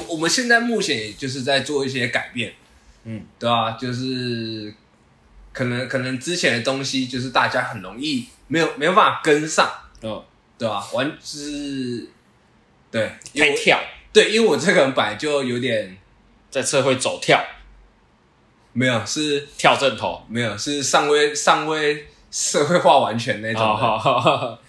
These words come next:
Speaker 2: <laughs> 反社会人格。
Speaker 1: 没有反社会人格吧？
Speaker 2: 哎，嘿，你有。<laughs>
Speaker 1: 我，我哪里有？
Speaker 2: 我觉得你算有。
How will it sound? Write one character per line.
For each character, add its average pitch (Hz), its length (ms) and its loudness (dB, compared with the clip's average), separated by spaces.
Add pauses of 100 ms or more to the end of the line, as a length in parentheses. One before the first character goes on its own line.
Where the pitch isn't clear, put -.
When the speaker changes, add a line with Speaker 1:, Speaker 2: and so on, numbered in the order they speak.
(180)
Speaker 2:
<laughs> 123 120 -4 (840)
反 110 200 0
社 131 160 2
会 127 160 6
人 101 180 -4
格。 82 220 -14 (400)
Speaker 1:
没 127 120 0
有 165 100 4
反 135 200 0
社 143 140 0
会 139 60 2
人 104 180 -4
格 98 180 -10
吧？ 160 80 4
Speaker 2:
哎， 180 160 6 (120)
嘿， 139 260 -4 (180)
你 107 160 -10
有。 113 120 -2 (320)
<laughs> 214 280 2
Speaker 1:
我， 175 180 0 (120)
我 139 120 -6
哪 156 120 0
里 185 120 2
有？ 135 300 0
Speaker 2:
我 156 120 4
觉 165 140 6
得 208 80 6
你 170 100 -2
算 160 280 2
有。 110 100 -4